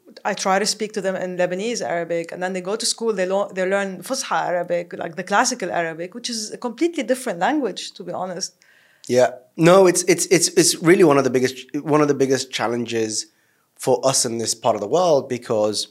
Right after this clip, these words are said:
Speaker 2: this, there's also, like, we, we self-define ourselves in, like, where we grew up, what, what dialects our parents speak.
Speaker 1: Mm-hmm.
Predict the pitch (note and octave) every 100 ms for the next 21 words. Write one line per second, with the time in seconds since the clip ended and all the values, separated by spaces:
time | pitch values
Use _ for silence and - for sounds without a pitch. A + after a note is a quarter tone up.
0 | _ - - - - _ - F3 F3 E3+
1 | E3+ F#3 F3+ A3 D#3+ C#3 C#3 - D3+ C#3+
2 | C#3+ C3 B2+ D3 E3+ - C#3+ - B2 A#2
3 | G#2+ G#2 A2+ G#2 G2+ G#2+ G#2 G2+ G2 -
4 | _ _ - A2+ - - _ _ _ _
5 | - C#3 C#3 C3 B2+ A#2+ A2+ - - _
6 | _ _ - B2+ A#2+ - - - D3 C3+
7 | B2+ C3+ B2+ A2+ - C3 A2+ - A#2+ G#2+
8 | F2+ - G2 E2+ - - G3+ F#3+